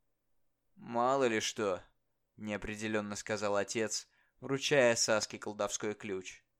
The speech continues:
Он взял с неё клятву, что она не станет пользоваться им никогда, если только не возникнет непосредственной угрозы городу или королевству. Теперь Саски собиралась эту клятву нарушить.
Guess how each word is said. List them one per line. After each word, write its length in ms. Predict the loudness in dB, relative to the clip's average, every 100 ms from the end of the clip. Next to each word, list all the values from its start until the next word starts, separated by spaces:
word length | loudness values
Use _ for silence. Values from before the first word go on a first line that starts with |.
| _ _ 2
Он 180 | 4 4
взял 260 | 8 8
с 120 | 8
неё 180 | 6 6
клятву, 480 | 6 8 8 8 0
что 240 | -2 2
она 160 | 4 6
не 140 | 4
станет 500 | 4 8 8 8 4 _
пользоваться 600 | 4 4 2 0 0 4
им 120 | 4
никогда, 680 | 4 4 4 6 8 8 4 _ _ _ _
если 320 | 0 0 0
только 320 | 0 -2 2
не 80 | 6
возникнет 640 | 8 8 6 0 0 -4 0
непосредственной 760 | 2 4 4 2 2 0 0
угрозы 360 | 2 0 0 -4
городу 540 | 4 6 8 6 0 -4 _ _ _ _
или 160 | -6 -6
королевству. 680 | -2 0 2 0 -4 -16 -20 _ _ _ _ _ _ _ -14
Теперь 640 | -8 -4 4 6 6 2 _ -8
Саски 500 | 0 4 2 0 -4
собиралась 680 | -2 2 4 6 4 2 -4
эту 160 | -6
клятву 460 | -4 0 0 2 2
нарушить. 640 | 2 2 0 -6 -12 -20